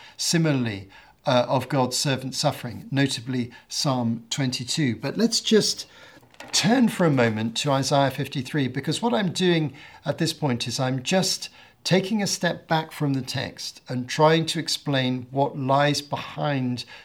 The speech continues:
Jesus' very clear teaching in terms of the Jewish scriptures, the Old Testament or the Hebrew scriptures. Obviously, Jesus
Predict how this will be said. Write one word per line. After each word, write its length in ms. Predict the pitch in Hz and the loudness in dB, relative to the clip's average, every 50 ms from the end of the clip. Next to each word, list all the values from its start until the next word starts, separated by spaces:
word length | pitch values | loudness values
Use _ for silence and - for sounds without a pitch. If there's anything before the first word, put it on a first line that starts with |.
| - _ _ | -20 _ _
Jesus' 600 | - - 147 139 127 117 131 123 - - 127 120 - | -4 -2 0 0 0 0 -2 -4 -4 -4 -4 -6 -6
very 340 | - - 139 131 131 131 | -4 -4 -2 -2 -2 -2
clear 540 | 127 - - - 131 131 123 120 113 113 117 - - - _ _ - | -4 -6 -8 -6 -4 0 2 2 2 2 0 -6 -14 -20 _ _ -4
teaching 540 | - - 165 156 160 - - 127 104 107 - | -2 -2 -2 -2 -2 -4 -6 -6 -6 -6 -6
in 180 | - 135 135 | -4 -2 -2
terms 440 | 135 - - 156 165 165 165 151 139 | -2 0 2 2 2 2 0 -2 -4
of 160 | 156 139 - | -6 -6 -2
the 240 | - 147 143 135 135 - - - - _ _ _ _ _ _ _ - | 0 0 0 0 -2 -6 -12 -20 -20 _ _ _ _ _ _ _ -12
Jewish 420 | - - 160 151 147 147 143 - - | -4 2 4 6 6 6 4 0 -2
scriptures, 480 | - - 160 - - - 143 127 120 | -2 -2 -2 -2 -2 -6 -6 -6 -4
the 100 | - 139 | 0 2
Old 220 | 139 139 143 139 - | 4 4 4 2 2
Testament 560 | - 135 127 - - - 135 127 123 - - | 0 -2 -2 -2 -4 -4 -2 -2 -2 -2 -2
or 100 | 135 123 | -4 -4
the 80 | 131 123 | -4 -2
Hebrew 400 | - 151 147 135 - 139 123 117 | 0 0 0 2 2 0 0 0
scriptures. 720 | - - - 151 151 151 - - 123 - - - - - _ _ _ _ _ _ _ _ _ _ - - | 0 -2 -2 -2 -4 -4 -6 -10 -10 -10 -10 -10 -12 -12 _ _ _ _ _ _ _ _ _ _ 0 2
Obviously, 440 | 147 147 147 175 160 - 160 147 | 2 4 4 2 0 0 0 -2
Jesus 500 | 131 110 147 156 165 131 131 147 135 - | 0 2 2 2 2 2 0 -2 -2 -4